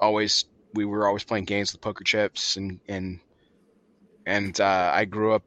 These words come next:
I grew, grew up around a card table, literally with cards. And, uh, and when the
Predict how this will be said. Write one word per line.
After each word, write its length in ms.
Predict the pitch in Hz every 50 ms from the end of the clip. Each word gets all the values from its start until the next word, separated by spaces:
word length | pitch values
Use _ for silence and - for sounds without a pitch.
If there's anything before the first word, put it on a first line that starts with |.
| _ _ -
I 100 | 104 110
grew, 400 | 92 - 117 117 113 110 110 - - _ -
grew 160 | 101 110 117 117
up 100 | 110 -
around 120 | 110 107 104
a 40 |
card 220 | - - 107 104 104
table, 240 | - 117 104 95 95
literally 340 | 90 104 104 101 98 92 92
with 120 | 90 -
cards. 540 | - 92 95 92 90 90 87 - - - -
And, 400 | 98 90 87 87 87 82 - - -
uh, 280 | - 90 87 85 87 90 - _ _ _ _ _ _ _ _ _ _ _ _ _ _ _ _ _ _ _
and 140 | 104 104 101
when 100 | 107 113
the 100 | 110 101